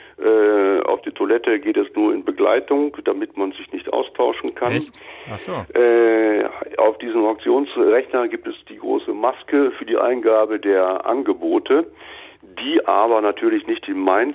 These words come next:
Speaker 1: von den, äh, Mitarbeitern, die übrigens gesondert geschult worden sind, damit sie mit der Software umgehen können und so weiter,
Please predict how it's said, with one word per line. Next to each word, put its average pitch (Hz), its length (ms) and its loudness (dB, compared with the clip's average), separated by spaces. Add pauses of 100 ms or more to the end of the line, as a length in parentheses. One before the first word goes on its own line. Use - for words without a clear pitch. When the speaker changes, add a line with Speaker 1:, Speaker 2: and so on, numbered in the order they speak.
(140)
Speaker 1:
von 104 160 -4
den, 98 300 -2
äh, 95 180 0
Mitarbeitern, 107 880 0
die 92 140 -10
übrigens 90 320 -4
gesondert 95 400 0
geschult - 420 -10
worden 90 240 0
sind, 104 240 -2
damit 90 220 -6 (100)
sie 82 60 -6
mit 80 100 -4
der 87 120 -2 (100)
Software - 340 0
umgehen 92 360 -2
können 92 260 -2
und 87 100 -4
so 90 160 -4
weiter, 95 320 0